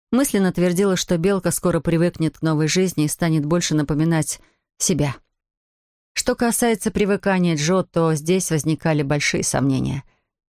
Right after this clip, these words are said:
Он оставался замкнутым и по-прежнему что-то подозревал, несмотря на все усилия, включая ежедневные занятия с Мозли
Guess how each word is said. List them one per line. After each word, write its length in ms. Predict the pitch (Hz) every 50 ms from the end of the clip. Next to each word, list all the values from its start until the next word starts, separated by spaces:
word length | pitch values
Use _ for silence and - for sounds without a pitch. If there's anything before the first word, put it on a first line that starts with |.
| _ _ _
Он 120 | - 240 208
оставался 520 | 175 - - 170 156 160 147 - - 160
замкнутым 760 | 147 147 185 220 233 233 - 214 202 202 - - 180 160 156
и 40 | 147
по-прежнему 640 | - 156 151 - 175 196 208 190 175 170 160 151
что-то 280 | 147 - - 151 143 -
подозревал, 680 | - 151 135 151 139 151 151 147 143 165 180 190 185 - _ _ _ _ _ _ _ _ _
несмотря 480 | 175 175 - - 165 156 160 - 165 151
на 140 | 151 151 143
все 240 | - - 214 214
усилия, 500 | - - 170 151 - - 190 185 165 147
включая 460 | 139 - - 156 147 - - 160 147 147
ежедневные 540 | 139 143 147 135 151 156 151 143 147 147
занятия 460 | 135 147 147 139 147 147 143 - 156 143
с 100 | - -
Мозли 440 | 170 165 170 170 156 165 147 143